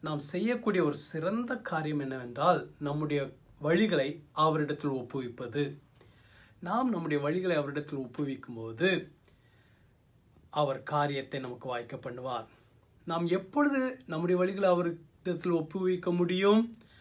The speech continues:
அவர் மேல் நாம் நம்பிக்கையா இருக்கும் போதுதான் நம்முடைய வழிகளை அவரிடத்துல ஒப்புவிக்க முடியும். ஆகவே, நாம் கர்த்தர் மேல் நம்பிக்கையா இருக்க வேண்டும்,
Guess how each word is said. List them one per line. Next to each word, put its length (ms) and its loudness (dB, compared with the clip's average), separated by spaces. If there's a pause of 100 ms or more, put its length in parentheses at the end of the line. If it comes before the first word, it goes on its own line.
அவர் 280 -6
மேல் 260 2
நாம் 260 0
நம்பிக்கையா 480 -2
இருக்கும் 280 -4
போதுதான் 760 6 (140)
நம்முடைய 360 -6
வழிகளை 240 -2
அவரிடத்துல 500 -6
ஒப்புவிக்க 540 -6
முடியும். 340 -10 (160)
ஆகவே, 720 2 (380)
நாம் 200 -6
கர்த்தர் 380 -4
மேல் 260 2
நம்பிக்கையா 520 0
இருக்க 280 -6
வேண்டும், 600 0